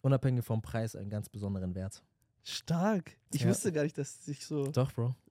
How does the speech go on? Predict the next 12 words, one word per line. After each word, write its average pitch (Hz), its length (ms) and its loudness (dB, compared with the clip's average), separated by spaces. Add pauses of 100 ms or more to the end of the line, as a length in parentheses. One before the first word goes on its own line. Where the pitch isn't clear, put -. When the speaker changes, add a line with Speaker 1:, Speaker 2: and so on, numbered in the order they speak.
Speaker 2:
Okay, 147 140 2
Speaker 1:
Tatsächlich. 120 300 2
Speaker 2:
crazy. 175 440 2 (100)
Speaker 1:
<laughs> - 100 -20
Tatsächlich. - 520 -6 (180)
Speaker 2:
Ähm, 135 520 2 (100)
ja, 175 360 0 (200)
okay. 170 340 -6 (300)
Äh, 147 180 6
mein 185 240 0
Favorite 151 420 -2
Moments 151 480 -4